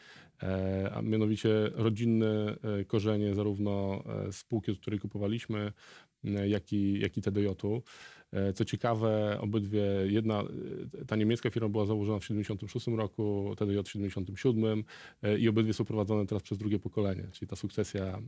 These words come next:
w obydwu się nastąpiła już kilka lat temu. Więc rzeczywiście ta wspólnota, mm, pewnych wartości, pewnego patrzenia na biznes, e, kultury organizacyjnej, myślę, że była tutaj jednym z decydujących czynników o tym, że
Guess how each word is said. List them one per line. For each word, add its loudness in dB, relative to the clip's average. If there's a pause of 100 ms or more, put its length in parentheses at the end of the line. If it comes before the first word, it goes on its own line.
w -4
obydwu -4
się -6
nastąpiła -4
już -6
kilka -6
lat -6
temu. -4 (400)
Więc 2
rzeczywiście -2
ta 0
wspólnota, 0 (140)
mm, -4 (580)
pewnych 4
wartości, 0
pewnego 0
patrzenia -2
na 0
biznes, -2
e, -2
kultury 2
organizacyjnej, 2
myślę, -2
że -2
była -2
tutaj 0
jednym 0
z -4
decydujących -4
czynników -2
o -4
tym, -4
że -2